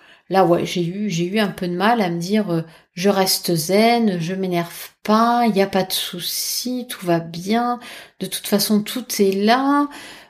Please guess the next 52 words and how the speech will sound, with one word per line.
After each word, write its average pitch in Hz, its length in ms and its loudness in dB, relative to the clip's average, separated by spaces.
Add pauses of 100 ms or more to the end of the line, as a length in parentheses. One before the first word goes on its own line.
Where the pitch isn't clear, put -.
euh, 180 560 2 (100)
tout - 260 -2
est - 20 6
là, 240 140 4
tu - 160 -8
peux - 100 -20
pas 180 140 2
faire 196 240 -2
mieux, 339 500 2
hein, 294 300 0
puisque - 240 -6
l'univers, 175 520 0
c'est - 200 -4
comme 170 220 -2
ça, 277 440 2
euh, 180 80 2 (320)
si - 240 -4
c'est 226 240 4
là, 208 240 4
c'est 196 220 -2
que - 60 -6
ça 165 220 -2
a 160 40 -2
besoin 220 420 4
d'être 262 200 4
là, 392 220 2
pourquoi - 300 0
mon 185 200 0
train 208 280 -2
a 180 80 2
été 175 180 -2
annulé 175 340 2
et 165 60 2
pas 151 140 -2
un 147 160 0
autre, 214 300 -2
ben, 151 120 -10
c'est 208 280 0
comme 165 180 0
ça. 262 380 0 (800)
Et 208 80 0
donc, 254 220 2
j'ai 196 180 0
réussi 233 640 2
à 196 80 2
me 175 80 -2
rééquilibrer, 214 920 2
mais 220 160 2
il 175 80 0
m'aura 170 240 0
fallu, 196 580 2
euh, 165 220 -2